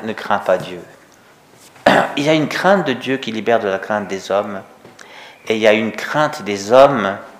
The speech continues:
qui empêche d'accéder à la crainte de Dieu. Parce que ça, ça, ça reste notre, notre horizon. Notre horizon, c'est,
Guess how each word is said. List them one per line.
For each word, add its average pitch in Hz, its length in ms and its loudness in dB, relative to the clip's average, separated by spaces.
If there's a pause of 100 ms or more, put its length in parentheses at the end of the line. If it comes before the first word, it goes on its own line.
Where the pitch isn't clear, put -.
(520)
qui - 200 -16
empêche 131 400 2
d'accéder 104 480 -4
à 101 40 0
la 95 100 0
crainte 90 380 -8
de 90 120 -12
Dieu. 87 300 -14 (1600)
Parce - 180 -4
que 170 80 0
ça, 135 340 4 (160)
ça, - 160 -6 (320)
ça 143 200 8
reste 175 440 8
notre, 120 640 4 (520)
notre 110 200 -4
horizon. 131 540 2 (140)
Notre 117 220 -2
horizon, 131 460 2
c'est, 151 540 2